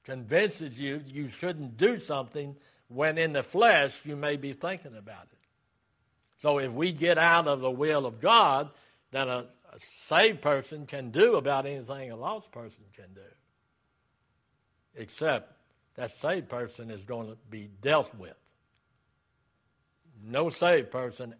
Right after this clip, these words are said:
ever gets away with sin. And we're not going there this, this morning, but we certainly can. Sometimes God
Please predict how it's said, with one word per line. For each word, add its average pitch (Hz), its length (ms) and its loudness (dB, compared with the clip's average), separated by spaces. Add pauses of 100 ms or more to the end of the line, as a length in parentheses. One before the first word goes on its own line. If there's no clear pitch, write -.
ever 151 580 0 (480)
gets 139 280 0 (460)
away 123 420 -2
with 110 220 -12 (100)
sin. 123 240 -8 (1300)
And 87 100 -20 (200)
we're 120 120 -12
not 117 260 -8
going 123 320 -4
there 117 280 -4 (160)
this, 113 360 -12
this - 240 -14
morning, 127 540 2
but 107 180 -10
we 107 100 -14
certainly 110 520 -10
can. 113 500 -6 (520)
Sometimes 135 960 0 (640)
God 131 420 2